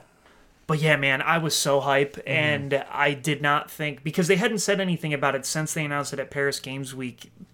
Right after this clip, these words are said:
Speaker 1: last
Speaker 2: Yeah,
Speaker 1: October.
Speaker 2: it's been a while.
Speaker 1: And so I fully thought they would not show any gameplay of this and
Speaker 2: Mm-hmm.
Speaker 1: just one day be like, "Here you go." But it is coming out in twenty nineteen,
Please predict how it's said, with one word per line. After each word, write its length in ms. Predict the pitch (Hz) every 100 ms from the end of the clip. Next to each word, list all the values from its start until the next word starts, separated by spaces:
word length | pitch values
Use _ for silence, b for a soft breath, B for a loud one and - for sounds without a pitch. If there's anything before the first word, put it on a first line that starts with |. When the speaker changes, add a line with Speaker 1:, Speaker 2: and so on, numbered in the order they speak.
| -
Speaker 1:
last 380 | 135 123 131 113
Speaker 2:
Yeah, 300 | 110 110 107
Speaker 1:
October. 240 | 135 151 139
Speaker 2:
it's 40 |
been 80 | 101
a 40 | 98
while. 440 | 113 107 101 101 - -
Speaker 1:
And 220 | 160 151
so 160 | 185
I 480 | 170 117 175 214 214 - 101 151
fully 520 | - - 190 190 196
thought 420 | - 151 131 120
they 100 | 147
would 140 | 143 135
not 220 | 135 131
show 160 | - 139
any 300 | 135 147 139
gameplay 440 | 123 123 - 117
of 120 | 110 101
this 340 | 117 117 - -
and 100 | 139
Speaker 2:
Mm-hmm. 40 |
Speaker 1:
just 280 | 120 131 104
one 340 | 160 143 143
day 240 | 135 127 127
be 180 | 131 131
like, 460 | 123 120 120 - - _ - 147 -
"Here 220 | - 127
you 100 | 135
go." 360 | 139 - - - b b b b b
But 140 | 143
it 80 | 147
is 160 | 160
coming 260 | 151 165 160
out 300 | 156 151 147
in 440 | 143 135 135 131 120
twenty 320 | - 139 143
nineteen, 720 | 139 135 120 131 127 123 120